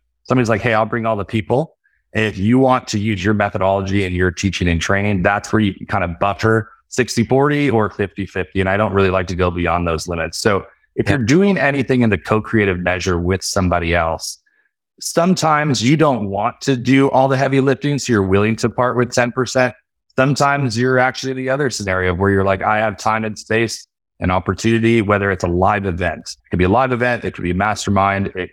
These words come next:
Speaker 1: could be products and services, teaching, workshops. I've done plenty of those deals as well. So that's kind of where I see it. Th-, it always blends into the concept, of course, of this, this blend of, like, expertise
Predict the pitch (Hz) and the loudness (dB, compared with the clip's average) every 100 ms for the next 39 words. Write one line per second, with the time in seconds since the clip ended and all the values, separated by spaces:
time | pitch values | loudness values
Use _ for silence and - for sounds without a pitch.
0 | - 92 87 92 90 90 90 87 - - | -2 0 0 0 2 4 2 0 -4 -2
1 | 101 95 95 87 98 90 - 85 - 104 | 0 0 -2 0 0 -2 -4 -6 0 0
2 | - 95 87 90 101 - 92 92 - - | 2 2 4 4 2 2 0 -2 -6 -16
3 | _ _ _ _ 101 90 90 85 - 95 | _ _ _ _ -4 -2 0 -2 -2 -2
4 | 92 87 87 87 87 - 82 82 80 80 | 0 0 0 0 0 -4 -4 -2 -6 -4
5 | 82 80 80 - 117 101 - _ - - | -2 0 -2 -2 0 0 -4 _ -4 -2
6 | - 320 240 190 143 - 151 110 110 151 | -2 0 0 0 -2 0 0 0 -2 -2
7 | 151 180 233 - 139 139 139 123 113 104 | 2 2 2 0 -2 -2 0 -4 -8 -10
8 | 101 - 107 98 - 95 - - - 104 | -8 0 0 0 -2 -4 -4 -14 -4 -2
9 | 98 - 87 - 90 92 - 85 90 - | 0 -4 -6 -4 -6 -6 -14 -6 -4 -2
10 | 104 101 98 87 92 107 113 - 104 - | 0 2 0 -2 -2 -2 -2 -2 -2 2
11 | 95 - | 0 0